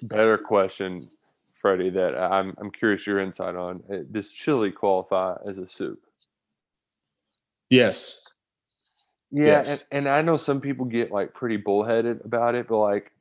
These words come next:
Speaker 1: when you go to restaurants, chili is on the, in the soup por-,
Speaker 2: Is, uh,
Speaker 1: soup and s-, salad portion of the menu.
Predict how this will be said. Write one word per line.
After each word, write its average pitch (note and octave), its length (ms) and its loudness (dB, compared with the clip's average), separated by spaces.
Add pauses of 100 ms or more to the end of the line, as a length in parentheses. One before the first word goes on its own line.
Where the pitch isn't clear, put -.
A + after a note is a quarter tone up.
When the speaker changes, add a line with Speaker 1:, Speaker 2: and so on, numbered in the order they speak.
(260)
Speaker 1:
when B2+ 120 -4
you C3+ 60 -4
go F3 140 6
to A#2 80 6
restaurants, F#2+ 760 -2
chili B2 440 4
is G2 360 -2
on G#2 320 -2
the, F#2 120 -8 (100)
in G#2+ 120 -6
the F#2 80 -8
soup - 320 -6
por-, - 140 0
Speaker 2:
Is, A#2+ 140 2
uh, C#3 140 -2
Speaker 1:
soup A#2+ 220 0
and G#2+ 80 -10
s-, - 140 -20 (280)
salad F#2+ 360 2
portion F#2 360 -4
of E2+ 60 -12
the F2 100 -10
menu. B1+ 240 -14